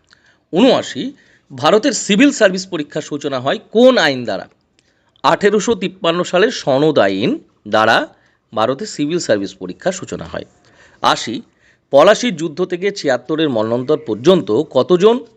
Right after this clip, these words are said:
বাংলার গভর্নর ছিলেন? ছজন। একাশি নম্বরে যে প্রশ্নটি রয়েছে, মৌর্যদের শূদ্রক নামে অভিহিত করা হয়েছে কোথায়? পুরাণে।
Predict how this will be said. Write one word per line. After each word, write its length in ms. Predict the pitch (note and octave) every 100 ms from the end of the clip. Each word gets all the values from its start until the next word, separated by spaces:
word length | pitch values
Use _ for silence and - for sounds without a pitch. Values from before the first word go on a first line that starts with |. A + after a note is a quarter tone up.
| -
বাংলার 420 | A#2 A2+ C3+ G#3
গভর্নর 460 | C3+ A#2 A#2 G#2+ G2+
ছিলেন? 340 | - F#2+ F2 - _ _ _
ছজন। 420 | - F3 C3+ F#2 E2+ _ _ _ _ _ _ -
একাশি 380 | D#3+ F3 A#3 C4
নম্বরে 300 | B3+ A#3+ A#3+
যে 100 | G#3
প্রশ্নটি 440 | G#3 D#3+ - C#3
রয়েছে, 420 | A2 G#2+ F#2+ C#3 D4 - _ _ - C3
মৌর্যদের 680 | D#3 G3 A#3+ D4 F3 B2
শূদ্রক 560 | - - D3+ C3+ G3 G3
নামে 240 | C#3+ D3
অভিহিত 360 | E3+ A#2+ B2+ C#3
করা 260 | C#3+ B2+ B2+
হয়েছে 260 | C3+ C#3
কোথায়? 400 | F3+ A#2 - F2 E2+ _ _ _ _ -
পুরাণে। 440 | G#3 G#3+ D#3 G#2